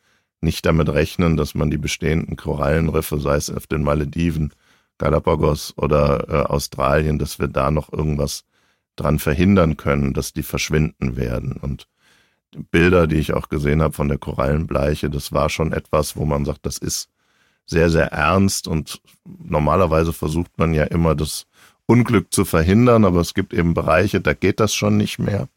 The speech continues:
Da ist die Erderwärmung schon zu weit fortgeschritten und auch unser ehrgeiziger Pfad von Paris, was die Begrenzung angeht, einfach so weit realistisch, dass es klar ist, das können wir nicht mehr schaffen.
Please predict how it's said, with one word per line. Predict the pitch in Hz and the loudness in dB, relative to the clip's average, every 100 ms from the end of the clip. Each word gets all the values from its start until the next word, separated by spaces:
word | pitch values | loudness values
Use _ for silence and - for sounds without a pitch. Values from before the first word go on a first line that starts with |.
| _ _ _ _ | _ _ _ _
Da | - | -4
ist | - 90 - | -2 -4 -4
die | 95 | -2
Erderwärmung | 82 - 82 80 85 85 | -2 -2 0 2 2 0
schon | - 80 80 | 0 -2 -2
zu | - 82 | -2 0
weit | 78 - | 0 0
fortgeschritten | 80 98 - 90 - 87 - 87 | -2 -2 -4 -4 -2 -4 -2 -2
und | 78 76 - _ _ _ _ | 0 -2 -6 _ _ _ _
auch | 87 - | -2 0
unser | 87 80 - | 0 0 2
ehrgeiziger | 87 90 87 82 - 85 76 | 0 2 2 0 0 -2 0
Pfad | - 80 87 - | 0 0 0 0
von | 87 82 | -2 -2
Paris, | - 78 82 92 - | -2 -2 0 0 -2
was | 82 - | -6 -6
die | - | -6
Begrenzung | 80 - 76 90 85 82 | -6 -2 0 0 -2 -2
angeht, | - 80 78 78 - _ _ _ _ - | -2 0 0 -2 -4 _ _ _ _ -6
einfach | 80 87 87 80 - _ _ - - | -2 0 0 -2 -6 _ _ -16 -6
so | - 92 | 0 4
weit | 87 82 | 4 4
realistisch, | 82 78 78 92 - 85 - | 2 4 4 2 0 -2 -2
dass | - 80 80 | -4 -4 -6
es | - - - - - | -6 -8 -10 -12 -10
klar | - 76 82 | -2 0 0
ist, | 82 - | -2 -4
das | 80 - | -6 -4
können | 82 | -4
wir | 73 | -2
nicht | 80 - | -4 -2
mehr | 104 - | -4 -2
schaffen. | - - - | -4 -4 -6